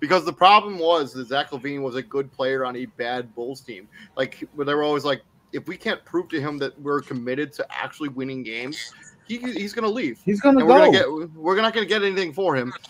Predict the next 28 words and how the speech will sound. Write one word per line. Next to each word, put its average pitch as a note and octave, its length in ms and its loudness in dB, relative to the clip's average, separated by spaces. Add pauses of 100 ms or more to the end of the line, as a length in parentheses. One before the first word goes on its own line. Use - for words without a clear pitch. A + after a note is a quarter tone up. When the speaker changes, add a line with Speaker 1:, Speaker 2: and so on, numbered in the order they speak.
(220)
Speaker 1:
So D#3+ 400 6 (100)
they, D3+ 160 2
they C3+ 160 -4
trade E3+ 300 0
for F#3+ 120 -4
Vucevic, E3 500 -4
and C#3 320 -4 (480)
we, A3 220 -6
if D3 140 -4
we G#3 80 0
don't B3+ 200 4
make F#3 200 2
that E3+ 220 4
initial D#3 380 -2
Vucevic C3+ 440 -8
trade, E3+ 200 -2
we C#3 80 -4
don't E3 180 -2
trade D3+ 200 -4
for C#3 60 -6
DeMar B2 260 -6
DeRozan. A2+ 420 -10
We C3+ 80 -8
probably C#3+ 280 -2
don't - 300 -6
sign C#3 300 -6
Lonzo A2+ 320 -10
Ball. G#2+ 380 -8